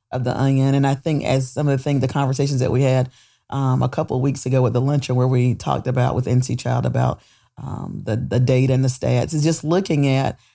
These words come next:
how we can work collaboratively, but looking at where we have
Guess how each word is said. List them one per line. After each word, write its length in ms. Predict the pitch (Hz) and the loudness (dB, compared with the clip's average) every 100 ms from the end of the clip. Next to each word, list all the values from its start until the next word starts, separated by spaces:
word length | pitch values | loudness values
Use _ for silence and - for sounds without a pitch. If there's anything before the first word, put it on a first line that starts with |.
| _ | _
how 260 | 160 156 | -4 0
we 120 | 151 | 0
can 160 | 156 143 | 0 0
work 160 | 135 - | 0 0
collaboratively, 720 | 127 143 165 143 127 135 131 - _ - | 0 0 2 0 0 0 -2 -6 _ -6
but 120 | 135 | -4
looking 460 | 139 165 190 160 147 | 0 0 0 0 0
at 160 | 135 127 | 0 0
where 420 | 135 156 156 151 | 2 2 2 2
we 220 | 147 151 | 2 2
have 600 | 151 139 131 131 135 135 | 2 2 2 2 0 -4